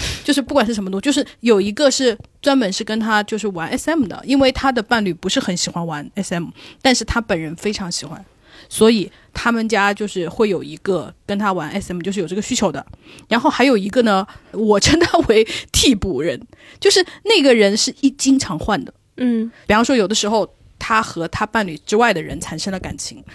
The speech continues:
Speaker 1: 然后他就会，就是他，当然他会稍微考察一下这个人可能，比方说，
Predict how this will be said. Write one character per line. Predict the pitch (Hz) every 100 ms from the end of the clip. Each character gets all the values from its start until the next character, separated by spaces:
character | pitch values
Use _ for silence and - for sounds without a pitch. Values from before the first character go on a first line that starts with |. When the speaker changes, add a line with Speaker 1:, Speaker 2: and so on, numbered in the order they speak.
| -
Speaker 1:
然 | 214
后 | 233
他 | 226
就 | 226 226 190
会， | - 190 -
就 | 214
是 | 220
他， | 226
当 | 226 240
然 | 220
他 | 220
会 | 233
稍 | 240
微 | 233
考 | - 156
察 | 180
一 | 202
下 | 190
这 |
个 | 214
人 | 185
可 | 190
能， | 175 180 _ - - - -
比 | 175
方 | 190
说， | 214 202 208